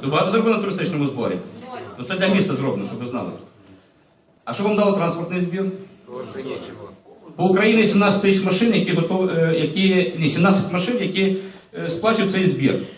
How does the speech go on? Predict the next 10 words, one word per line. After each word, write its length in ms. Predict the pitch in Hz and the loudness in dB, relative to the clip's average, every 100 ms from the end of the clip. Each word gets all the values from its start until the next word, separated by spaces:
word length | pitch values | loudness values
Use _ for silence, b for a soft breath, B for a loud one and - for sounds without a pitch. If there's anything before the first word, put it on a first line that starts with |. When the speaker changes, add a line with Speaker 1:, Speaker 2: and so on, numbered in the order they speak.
| - B B B B _ | -20 B B B B _
Speaker 1:
Тому 160 | 151 202 | -10 -8
спроби 680 | - 226 226 151 139 127 - - | -2 2 4 4 2 0 -4 -4
мого 340 | 135 175 190 | 2 4 4
колеги 600 | 185 185 175 156 156 - - 117 | 4 4 4 2 -2 -4 -8 -2
Барми, 500 | 185 180 151 147 139 | 2 4 2 0 -2
який 540 | 143 135 180 170 165 147 | -2 -2 0 0 0 -4
спробував 540 | - 175 170 160 160 | -4 -2 0 0 -2
це 100 | - | -2
показати, 460 | 135 - 139 170 - | -4 -4 -2 -2 -4
що 140 | 151 | -8